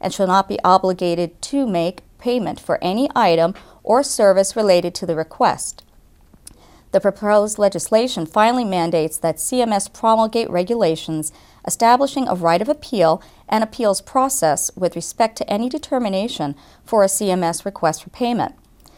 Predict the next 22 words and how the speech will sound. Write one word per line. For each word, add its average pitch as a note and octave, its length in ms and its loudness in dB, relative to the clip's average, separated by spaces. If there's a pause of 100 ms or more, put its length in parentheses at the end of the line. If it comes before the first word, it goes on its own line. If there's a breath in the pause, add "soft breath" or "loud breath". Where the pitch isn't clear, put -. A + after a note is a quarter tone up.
(180 soft breath)
Such C#4 320 0
right B3 160 6
of C4+ 80 -2
appeal A3 460 -2
shall F#3+ 300 -4
include F#3+ 500 -2
review F3+ 360 -6
through F#3+ 260 -4
an E3+ 80 -2
administrative E3+ 580 -2
law F3 200 2
judge C4 460 -2
and G#3 300 -2
an G3 100 -6
administrative G3 560 -4
review A3+ 300 -4
board D#3+ 360 0 (360 soft breath)
and D4+ 340 2
access F3+ 540 0
to - 160 -10
judicial F3 400 -4
review F#3 480 -2